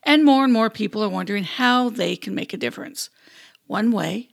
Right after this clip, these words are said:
is consent. Asking for consent is healthy, normal,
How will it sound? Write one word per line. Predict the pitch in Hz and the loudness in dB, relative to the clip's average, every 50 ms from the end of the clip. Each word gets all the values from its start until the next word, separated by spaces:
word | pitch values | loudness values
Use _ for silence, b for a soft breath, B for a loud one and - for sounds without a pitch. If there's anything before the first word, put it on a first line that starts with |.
| _ - | _ -16
is | - 277 - - | -10 -10 -8 -8
consent. | - - 214 226 - - 320 320 311 - _ - - B B B B B B B B - | -6 -4 -4 -2 -2 -2 -2 -2 -4 -4 _ -18 -20 B B B B B B B B 0
Asking | - 277 277 - - 349 339 | 2 2 2 2 -2 -4 -4
for | - 349 330 | -4 -6 -8
consent | 285 - 320 302 277 - - 294 294 285 302 | -6 -2 -2 -2 0 0 0 0 0 0 -2
is | 285 254 - | -4 -4 -2
healthy, | - 269 285 277 277 - 185 - | 0 0 0 0 -2 -4 -6 -6
normal, | - - 202 226 262 277 240 202 196 - - | -2 0 2 2 2 2 2 0 -2 -6 -10